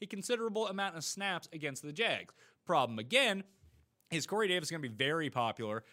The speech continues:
on DraftKings based off his Monday night 'cause his price wasn't adjusted 'cause the pricing came out before the Monday night game. But at the same time, like, this is just shaping up to be Derrick Henry, thirty-five carries on the ground. They're double-digit favorites against the Jags.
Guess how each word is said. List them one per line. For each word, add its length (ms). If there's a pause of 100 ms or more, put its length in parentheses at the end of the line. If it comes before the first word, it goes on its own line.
(180)
on 200
DraftKings 560
based 240
off 160
his 140
Monday 360
night 220
'cause 80
his 120
price 300
wasn't 280
adjusted 400
'cause 100
the 100
pricing 300
came 180
out 180
before 260
the 100
Monday 240
night 220
game. 280 (320)
But 80
at 60
the 60
same 280
time, 300
like, 200
this 140
is 100
just 360
shaping 340
up 100
to 60
be 100
Derrick 320
Henry, 260
thirty-five 520
carries 320
on 120
the 80
ground. 260
They're 80
double-digit 600
favorites 400
against 300
the 60
Jags. 400